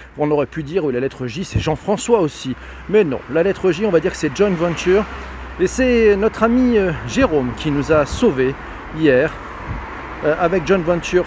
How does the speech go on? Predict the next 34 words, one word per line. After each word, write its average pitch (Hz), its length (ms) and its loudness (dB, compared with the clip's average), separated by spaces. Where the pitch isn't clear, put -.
Alors 175 240 2
selon 220 260 2
Wikipedia, 214 540 0
c'est - 260 -2
une 165 300 0
co-entreprise, 185 840 -2
également 180 380 -2
appelée 180 180 -4
une 170 120 -4
entreprise 180 440 -6
commune, 151 420 0
une 165 120 -2
entreprise 196 500 -4
en 175 80 -6
participation 214 800 -4
ou 180 100 -4
une 190 280 2
joint 175 180 0
venture, 170 420 -2
qui 185 60 4
est 175 100 4
un 180 100 4
anglicisme, 185 600 0
hein, 156 140 2
récemment 170 480 0
utilisé 160 460 -6
en 147 80 -2
français, 165 520 -4
est 147 100 -4
un 180 100 2
accord 165 240 -2
passé - 380 2
entre 160 360 -4
une 196 240 2